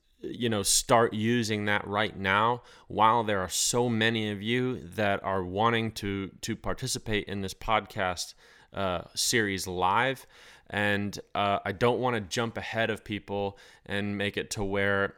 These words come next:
it's kinda too late for them to submit their stuff and, uh,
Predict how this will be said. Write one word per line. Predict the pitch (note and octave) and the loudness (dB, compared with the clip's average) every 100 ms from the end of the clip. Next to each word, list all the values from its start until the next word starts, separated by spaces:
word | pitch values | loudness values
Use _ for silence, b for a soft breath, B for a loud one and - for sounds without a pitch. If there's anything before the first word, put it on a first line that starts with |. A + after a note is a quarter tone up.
| - | -10
it's | G2+ | -8
kinda | - A2+ G#2+ | -4 -2 0
too | - A#2 G#2+ | -2 -2 0
late | G2+ G#2 - | 0 0 -2
for | G#2 | -4
them | F#2+ F#2+ | -4 -4
to | F#2+ | -4
submit | - G2+ G2 G#2 | -4 -2 -4 -4
their | - F#2 | -6 -6
stuff | - G2+ F#2+ - - - _ _ _ _ _ _ _ - | -4 -4 -4 -8 -20 -20 _ _ _ _ _ _ _ -6
and, | G#2 G2 F#2 F2 - B B B | -2 -2 -2 -6 -12 B B B
uh, | G2+ G2+ F#2+ F#2 | -2 2 2 2